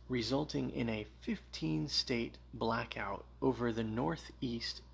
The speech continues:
United States. <clears throat>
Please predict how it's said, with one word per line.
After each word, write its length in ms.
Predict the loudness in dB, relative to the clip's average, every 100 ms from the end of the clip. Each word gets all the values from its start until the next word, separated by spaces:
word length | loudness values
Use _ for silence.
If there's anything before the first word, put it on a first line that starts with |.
| -18 -18 -20 -8
United 560 | -2 0 0 0 -2 -2
States. 640 | -2 -2 -10 -10 -8 -8 -10 -18 -18 -18 -18 -20 -20 -20 -20 -18 -18 -18 -18 -20 -10
<clears throat> 120 | -6